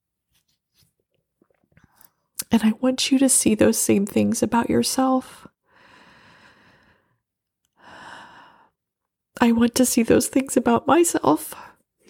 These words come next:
And I do. And I hope,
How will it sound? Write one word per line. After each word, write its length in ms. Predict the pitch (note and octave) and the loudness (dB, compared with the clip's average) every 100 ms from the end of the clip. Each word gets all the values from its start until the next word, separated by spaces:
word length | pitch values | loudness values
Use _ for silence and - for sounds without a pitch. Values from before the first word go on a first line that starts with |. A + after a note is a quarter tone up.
| - - _ _ _ _ _ - - - - _ _ _ _ _ _ _ _ _ _ - | -14 -16 _ _ _ _ _ -18 -14 -14 -16 _ _ _ _ _ _ _ _ _ _ -2
And 100 | C#4 | 2
I 120 | D4 | 2
do. 380 | C#4+ C4 B3+ C#4 - - - - - - _ _ _ _ _ _ _ _ _ _ _ _ _ _ _ _ _ _ _ _ _ _ - A#3 | 2 2 2 2 -4 -16 -18 -20 -20 -20 _ _ _ _ _ _ _ _ _ _ _ _ _ _ _ _ _ _ _ _ _ _ -6 0
And 100 | A3+ | 2
I 100 | A3+ | 2
hope, 500 | - A#3+ A#3+ - | 2 2 2 -2